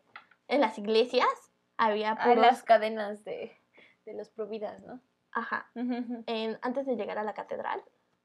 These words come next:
Speaker 1: la, pasamos dos iglesias antes,
Speaker 2: Ujú,
Speaker 1: que
Speaker 2: ujú.
Speaker 1: fue la de Reforma y el, otra, no sé cuál.
Speaker 2: Ujú, ujú.
Speaker 1: Y es, en esas dos iglesias solo había puros hombres, güey.
Speaker 2: Ah, qué asco.
Speaker 1: Ajá, y todos blancos.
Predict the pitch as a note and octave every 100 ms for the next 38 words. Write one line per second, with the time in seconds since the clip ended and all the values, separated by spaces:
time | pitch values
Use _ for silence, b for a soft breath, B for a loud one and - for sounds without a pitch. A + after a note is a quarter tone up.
0 | _ _ - A3 G#3 A3+ A3 A3+ A3+ G#3+
1 | G#3+ A3 G#3 G#3 G3+ - G3 A3 _ _
2 | - C4 B3+ - A#3 G#3+ G#3+ G3+ - A3
3 | B3 D4+ E4 - A#3+ A3 G#3+ A3+ A3+ A2
4 | - - F#3+ - _ - A#3+ - - -
5 | _ C4 C4 B3 A#3+ A#3+ - - B3+ A#3+
6 | B3 B3 B3 C4+ D#4 D#4+ C#4+ C#4 A#3+ B3+
7 | B3+ B3+ A#3+ A#3 A#3 A#3+ A3+ A3 A3+ A3+
8 | G#3+ A3+ A3 _ _ A#3 - _ - -
9 | _ - - _ _ _ _ A#3 A3 G#3
10 | - _ _ - A#3 A3+ A3 A3 G3+ -
11 | -